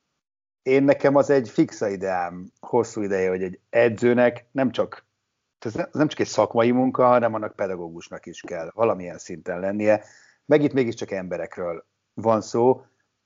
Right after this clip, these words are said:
Én azt gondolom, hogy az egy minimum lett volna David Davis részéről, hogy benevezi a Paris Saint-Germain elleni meccsre Székely Marcit, és ad neki legalább tíz percet,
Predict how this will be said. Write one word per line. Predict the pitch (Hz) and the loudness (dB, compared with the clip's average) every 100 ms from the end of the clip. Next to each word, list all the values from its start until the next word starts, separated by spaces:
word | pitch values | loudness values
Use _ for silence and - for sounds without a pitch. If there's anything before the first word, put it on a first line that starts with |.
| _ _ _ | _ _ _
Én | 131 151 147 | 2 2 4
azt | 139 139 101 | 4 4 2
gondolom, | 117 120 127 120 | -2 2 2 2
hogy | 120 | 0
az | 117 | 0
egy | 110 | -2
minimum | 123 139 110 92 90 | -2 -2 -2 -8 -8
lett | 87 | -10
volna | - 92 90 87 | -8 -8 -6 -6
David | 90 87 87 | -6 -6 -4
Davis | 92 87 85 - | -4 -4 -10 -12
részéről, | 98 98 104 127 123 127 131 135 - _ _ _ | -4 -4 0 2 4 6 6 4 -2 _ _ _
hogy | 110 | -6
benevezi | 104 113 95 92 90 95 | 0 0 0 -4 -6 -6
a | 90 87 - | -6 -8 -10
Paris | - 101 95 | -8 -8 -6
Saint-Germain | 107 92 95 90 92 | -6 -6 -6 -6 -8
elleni | 90 90 90 | -10 -10 -8
meccsre | 92 90 - 90 90 - | -8 -8 -6 -6 -6 -8
Székely | - 110 98 | -4 -2 -2
Marcit, | 90 101 117 131 | 0 0 0 -2
és | 107 | -2
ad | 104 95 | -2 -4
neki | 92 95 | -6 -6
legalább | 90 90 85 | -4 -4 -6
tíz | - 95 | -6 -10
percet, | - 98 98 - 135 - _ | -6 -4 0 4 4 2 _